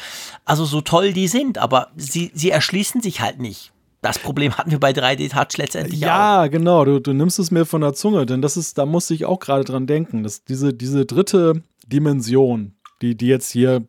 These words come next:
Speaker 2: keine dritte Dimension ist bei der Geste, aber bei drei D Touch war es ja die Tiefe. Ähm, die erschließt sich halt nicht, wenn sie nicht in irgendeiner Weise visualisiert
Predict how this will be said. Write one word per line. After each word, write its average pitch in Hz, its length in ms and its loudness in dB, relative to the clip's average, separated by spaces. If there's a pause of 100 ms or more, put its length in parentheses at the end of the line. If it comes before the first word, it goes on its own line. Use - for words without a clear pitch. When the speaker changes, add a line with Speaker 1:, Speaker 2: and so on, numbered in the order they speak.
(140)
Speaker 2:
keine 127 220 0
dritte 127 240 -2
Dimension 117 460 0
ist 135 160 -2
bei 135 100 2
der 113 120 -2
Geste, 110 420 -4
aber 113 120 -2
bei 120 120 -4
drei 123 180 -2
D 123 120 2
Touch - 280 -2
war 131 120 2
es 135 100 0
ja 135 60 2
die 117 120 -2
Tiefe. 156 440 -2 (680)
Ähm, 127 280 0
die 160 140 -2
erschließt - 440 0
sich 185 200 2
halt 165 340 2
nicht, 151 280 -2
wenn 147 160 0
sie 139 140 -2
nicht 151 220 0
in 139 60 -6
irgendeiner 147 380 -2
Weise 131 340 0
visualisiert 139 960 0